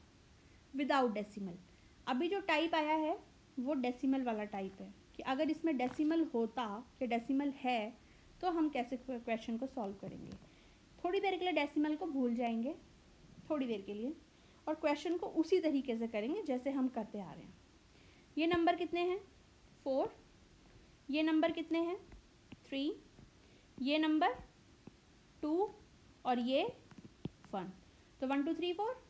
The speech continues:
या फ़ोर, टू, फ़ोर, थ्री, टू, one, Pattern बना। तो simple। अब लेकिन ये हमें ध्यान रखना है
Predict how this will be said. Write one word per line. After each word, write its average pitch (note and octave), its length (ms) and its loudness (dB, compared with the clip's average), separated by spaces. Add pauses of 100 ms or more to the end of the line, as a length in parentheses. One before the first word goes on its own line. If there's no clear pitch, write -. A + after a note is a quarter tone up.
(260)
या D#4 120 0
फ़ोर, C4+ 240 4
टू, C#4 200 -2 (200)
फ़ोर, D4 200 2
थ्री, C#4+ 200 -4
टू, B3+ 140 -6
one, G3+ 260 -6 (240)
Pattern D#4+ 340 2
बना। F#4+ 240 2 (1040)
तो F3+ 80 -2
simple। A3+ 460 -2 (1300)
अब F#4+ 340 4
लेकिन E4 280 0
ये F4 240 4
हमें F4+ 280 0
ध्यान D4+ 280 0
रखना C4+ 300 -2
है B3+ 220 -2